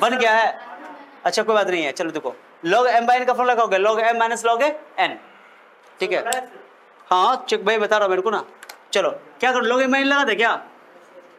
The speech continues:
लगा दे, log m by n, तो m की जगह कौन रहेगा, m की जगह बताओ, root under x की जगह,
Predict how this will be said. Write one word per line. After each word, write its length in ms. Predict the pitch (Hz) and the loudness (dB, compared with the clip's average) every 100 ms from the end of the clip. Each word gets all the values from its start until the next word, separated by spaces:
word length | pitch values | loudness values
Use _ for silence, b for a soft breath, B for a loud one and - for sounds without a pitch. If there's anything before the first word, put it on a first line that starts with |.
| _ - | _ -6
लगा 180 | 165 240 | 0 2
दे, 140 | 254 294 285 - - - - - - - - _ _ - | 2 2 -2 -10 -20 -20 -20 -20 -20 -20 -20 _ _ -6
log 720 | 151 180 196 220 247 262 247 - - - _ _ - _ _ _ - | -2 2 2 2 2 0 -4 -14 -20 -20 _ _ -20 _ _ _ -8
m 120 | 185 | -2
by 100 | 180 | 0
n, 120 | 156 - | 0 -2
तो 60 | - 196 | -4 -2
m 120 | 220 | -2
की 60 | |
जगह 160 | 214 240 | 0 0
कौन 180 | 233 226 | 0 0
रहेगा, 260 | 185 190 | 0 0
m 80 | 196 | -2
की 60 | 175 | -2
जगह 100 | 160 | -2
बताओ, 200 | 139 127 - - - - - - | -2 -8 -12 -20 -20 -20 -20 -8
root 180 | 160 202 | -4 -2
under 380 | 208 208 220 226 - - - - - - - - - | 0 0 0 -2 -8 -18 -20 -20 -20 -20 -20 -20 -8
x 200 | 175 - | -8 -8
की 120 | - 180 | -6 -2
जगह, 300 | 180 185 | 0 -2